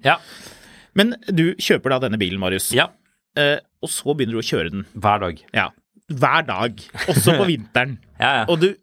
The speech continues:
Speaker 2: og, og det er klart, eh, ikke
Speaker 1: Den skal
Speaker 2: du,
Speaker 1: jo brukes, vet du. Det er jo bare en bil.
Speaker 2: men noen andre flikker en buse ned i, eh, passasjerfotbrønnen, hvis
Speaker 1: Ja.
Speaker 2: du låner bilen til noen, kanskje.
Speaker 1: Ja, ja.
Speaker 2: Eller man sitter, muligens, man gjør jo mye rart i bil.
Speaker 1: Du får den
Speaker 2: Eh,
Speaker 1: tilbake to-, full av sånne tomme McDonald's-poser.
Speaker 2: Korrekt.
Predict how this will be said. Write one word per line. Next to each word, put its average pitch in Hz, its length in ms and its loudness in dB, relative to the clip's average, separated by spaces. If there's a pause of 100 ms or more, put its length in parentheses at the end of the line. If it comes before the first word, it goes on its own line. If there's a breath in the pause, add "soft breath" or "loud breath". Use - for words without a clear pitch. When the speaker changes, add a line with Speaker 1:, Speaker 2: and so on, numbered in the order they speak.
(100)
Speaker 2:
og, 185 220 0
og 175 360 -2
det 170 140 -2
er 170 80 -2
klart, 170 320 -2
eh, 170 160 -4
ikke - 220 -4
Speaker 1:
Den 180 80 2
skal 196 100 4
Speaker 2:
du, 151 60 4
Speaker 1:
jo 185 100 4
brukes, 170 400 -4
vet - 140 -2
du. - 40 -6
Det 123 80 0
er 123 140 4
jo 165 80 -2
bare 147 180 2
en 147 80 -4
bil. 175 220 0 (220)
Speaker 2:
men 165 120 4
noen 190 140 2
andre 165 320 0
flikker 160 500 0
en 147 200 -2 (120)
buse 160 440 2
ned 151 260 0
i, 139 160 -2 (140)
eh, 143 320 2
passasjerfotbrønnen, 131 1300 0 (160)
hvis 95 100 2
Speaker 1:
Ja. 98 60 6
Speaker 2:
du 151 80 4
låner 123 240 2
bilen 113 180 2
til 131 80 -2
noen, 151 160 -4
kanskje. 165 260 0 (180 loud breath)
Speaker 1:
Ja, - 80 -2
ja. 110 100 2
Speaker 2:
Eller 139 160 2
man 165 100 2
sitter, 139 360 2 (320)
muligens, 143 400 2
man 160 160 4
gjør 147 120 6
jo 175 60 6
mye 147 100 6
rart 139 140 2
i 151 80 0
bil. - 160 -2
Speaker 1:
Du 95 160 -4
får 101 160 2
den 92 60 0
Speaker 2:
Eh, - 40 0
Speaker 1:
tilbake 101 300 0
to-, - 160 -6 (140)
full 92 220 0
av 101 120 4
sånne 98 180 0
tomme 101 320 0
McDonald's-poser. 87 800 -2
Speaker 2:
Korrekt. 120 300 0